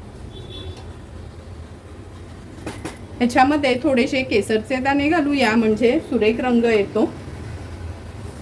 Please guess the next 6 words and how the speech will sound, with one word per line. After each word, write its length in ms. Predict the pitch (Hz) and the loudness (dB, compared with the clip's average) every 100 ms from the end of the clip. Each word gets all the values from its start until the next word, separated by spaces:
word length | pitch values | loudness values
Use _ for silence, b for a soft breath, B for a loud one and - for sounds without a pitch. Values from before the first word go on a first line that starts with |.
| 240 | 2
गोडीप्रमाणे 760 | 254 247 320 403 330 294 247 233 | 4 6 4 4 4 4 4 2
साखर 420 | 254 220 - 233 | 2 0 2 2
ॲड 180 | 233 220 226 | 2 2 2
करायची 440 | 208 202 208 226 | 2 2 2 2
आहे 240 | 196 214 403 - - - - - - - - - - - | 2 2 0 -2 -12 -8 -6 -6 -6 -14 -14 -14 -12 4
आणि 200 | 233 262 | 6 6